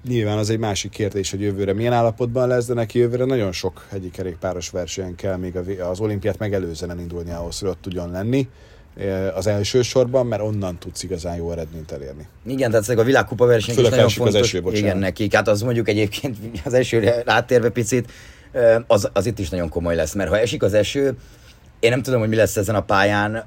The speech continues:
Speaker 2: itt a, most a, főleg a férfi mezőnyversenyre gondolok, de a nőknek is, csak az még ugye egy héttel később van, mert a, mert akkor viszont tényleg rettenetesen veszélyes lesz. Tehát, öm, annyit olvastam, meg annyit tudok igazából a pályáról, főleg a, a, a körpálya részéről már a végén, hogy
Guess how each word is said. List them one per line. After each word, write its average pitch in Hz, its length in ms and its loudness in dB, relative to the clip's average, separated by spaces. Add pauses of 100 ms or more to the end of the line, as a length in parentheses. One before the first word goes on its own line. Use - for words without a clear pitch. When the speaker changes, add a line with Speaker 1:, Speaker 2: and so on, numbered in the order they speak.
Speaker 2:
itt 101 200 -4
a, 101 140 6
most 101 260 -8
a, 95 40 -8
főleg 107 220 -2
a 92 60 0
férfi 101 280 0
mezőnyversenyre 98 600 0
gondolok, 101 340 0
de 104 80 2
a 101 40 2
nőknek 104 420 -2
is, 95 200 -6
csak 98 160 -6
az 95 140 -2
még 98 120 -6
ugye 101 240 2 (300)
egy 101 160 0
héttel 104 300 0
később 95 460 -2
van, 101 220 2 (400)
mert 95 220 4
a, 101 140 4
mert 101 180 4
akkor 101 200 2
viszont 98 220 -2
tényleg 92 260 2
rettenetesen 82 560 -2
veszélyes 73 500 -4
lesz. 76 220 -8
Tehát, 82 460 -4
öm, 98 380 0 (800)
annyit 127 240 4
olvastam, 117 480 2
meg 113 80 -2
annyit 113 180 -2
tudok 104 160 -4
igazából 104 340 4
a 98 40 4
pályáról, 104 720 2
főleg 110 220 0
a, 98 220 4
a, 98 440 0
a 95 60 -8
körpálya 104 460 4
részéről 104 500 0
már 104 160 0
a 95 80 4
végén, 95 420 0
hogy 95 400 0